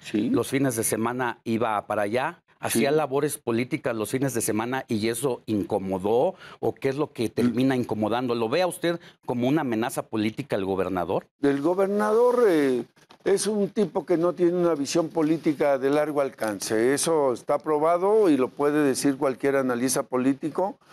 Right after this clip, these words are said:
Speaker 1: y lo puede analizar cualquier analista político. Él no tiene una visión de largo alcance de, en la política. No, él, él, mm, llegó a ser diputado,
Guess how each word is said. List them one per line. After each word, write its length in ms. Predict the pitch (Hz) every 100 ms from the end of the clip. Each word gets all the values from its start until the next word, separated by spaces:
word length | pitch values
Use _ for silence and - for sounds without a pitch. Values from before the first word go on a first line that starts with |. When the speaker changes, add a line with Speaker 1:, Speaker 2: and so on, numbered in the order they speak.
| - - -
Speaker 1:
y 80 | 139
lo 120 | 131
puede 260 | - 151 151
analizar 460 | 143 135 110 151
cualquier 360 | 143 131 - 135
analista 520 | 131 117 110 101 117
político. 440 | - 95 85 - 139
Él 140 | 185
no 140 | 202
tiene 340 | 202 196 185 175
una 240 | 165 156
visión 560 | 127 120 - 151 160 180
de 100 | 143
largo 320 | 127 131 131
alcance 460 | 127 139 139 165 151
de, 100 | 113
en 80 |
la 120 | 110 101
política. 840 | - 110 110 98 - - - - _ _ _ -
No, 220 | 127 -
él, 500 | 95 147 180 185 165
él, 760 | 165 180 165 147 131 120 127 131 - _ _ -
mm, 380 | 202 190 202 214
llegó 260 | 220 294
a 60 | 285
ser 240 | 240 196
diputado, 720 | 160 - 143 - 240 247 269